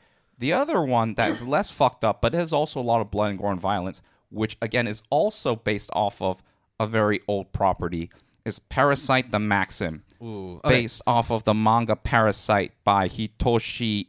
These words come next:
Speaker 1: Iwaki, who did the story and the art, published in English by Kodansha U S A, produced by Madhouse.
Speaker 2: Yay, Madhouse.
Speaker 1: And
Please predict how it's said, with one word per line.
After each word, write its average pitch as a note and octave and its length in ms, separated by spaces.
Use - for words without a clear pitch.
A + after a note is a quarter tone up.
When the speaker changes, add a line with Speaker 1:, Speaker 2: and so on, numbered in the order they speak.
Speaker 1:
Iwaki, G#2 960
who G#2+ 80
did G#2 160
the F#2 60
story G2 380
and A#2 160
the - 140
art, G2+ 220
published A2+ 340
in G#2+ 100
English G#2 420
by G#2 180
Kodansha G2 580
U G2+ 160
S - 240
A, B2 340
produced A2+ 320
by F#2+ 120
Madhouse. G2+ 680
Speaker 2:
Yay, C#3 260
Madhouse. B2 560
Speaker 1:
And G#2+ 300